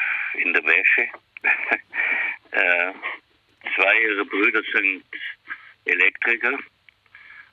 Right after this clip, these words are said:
und sie reparieren hier, wenn irgendwas elektrisch zu reparieren ist. Und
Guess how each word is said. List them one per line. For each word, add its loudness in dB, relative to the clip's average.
und 0
sie 0
reparieren 0
hier, 0
wenn 0
irgendwas -2
elektrisch -2
zu -4
reparieren 0
ist. -4
Und -2